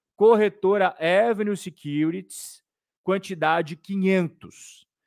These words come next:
E aqui embaixo, a situação,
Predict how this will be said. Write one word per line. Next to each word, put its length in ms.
E 120
aqui 220
embaixo, 680
a 120
situação, 1160